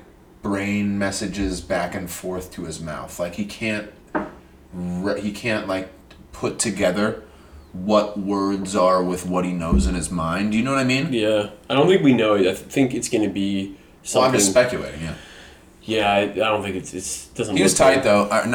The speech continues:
Speaker 1: not was. He's, like, he's dead. He, he is tight. I mean, he, he, dude, he, he made it cool to, like, smoke a cigarette and wear a wife beater and be, like, a bald guy.
Speaker 2: Yeah,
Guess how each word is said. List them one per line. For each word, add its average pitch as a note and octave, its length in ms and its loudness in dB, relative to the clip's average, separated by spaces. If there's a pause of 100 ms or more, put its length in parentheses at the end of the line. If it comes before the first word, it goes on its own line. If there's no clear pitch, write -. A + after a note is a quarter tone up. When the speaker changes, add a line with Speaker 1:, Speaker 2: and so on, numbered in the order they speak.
(120)
Speaker 1:
not B2+ 240 2
was. D#2+ 320 2
He's, F#2+ 180 0
like, E2 160 -2
he's D#2 140 -6
dead. D#2+ 240 -2 (180)
He, B2+ 240 4
he C#3+ 200 6
is - 180 2
tight. G#2+ 320 2
I F#2+ 60 -6
mean, G#2 160 0
he, A2 260 -2 (100)
he, A2 300 6
dude, G2 500 4
he, A2+ 220 2
he A#2 140 2
made B2 180 4
it A2 100 2
cool A#2+ 300 4
to, A2+ 120 0
like, G2 200 4 (220)
smoke G#2+ 360 -2
a A2+ 60 -6
cigarette G#2 420 0
and G2 80 -4
wear F#2+ 140 -2
a F2+ 80 0
wife F#2 320 -4
beater F2 380 -8 (120)
and F2+ 140 -8
be, F#2+ 100 0
like, F2 160 -2
a E2 60 -6
bald D#2+ 460 -4
guy. - 260 -8 (180)
Speaker 2:
Yeah, G2 200 2